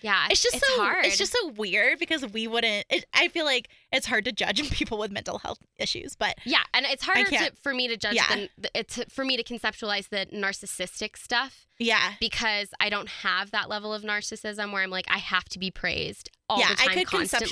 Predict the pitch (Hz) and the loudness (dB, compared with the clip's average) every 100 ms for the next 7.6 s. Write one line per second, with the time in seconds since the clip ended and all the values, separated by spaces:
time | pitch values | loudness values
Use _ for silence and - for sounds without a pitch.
0 | 240 220 196 196 190 196 175 170 160 - | 0 2 0 0 -2 -4 -6 -6 -8 -8
1 | - 247 208 202 - 196 - - 233 262 | -14 -2 4 6 6 0 -2 0 2 2
2 | 262 165 226 214 214 190 - - - - | 0 0 0 -2 -2 -6 -6 -8 -4 -6
3 | 208 - - _ _ 226 226 233 233 190 | -6 -12 -14 _ _ -2 2 4 2 2
4 | 190 233 202 196 - 202 202 156 - 196 | -2 -2 -2 -6 -6 -2 2 2 2 -2
5 | 196 214 214 185 80 113 - - - - | 0 0 2 0 0 -2 -2 -2 -4 -4
6 | 277 247 233 208 233 240 277 294 302 320 | -2 -2 -2 0 0 0 -2 -2 -2 -2
7 | 339 339 - 220 214 | -2 -4 -4 -2 -2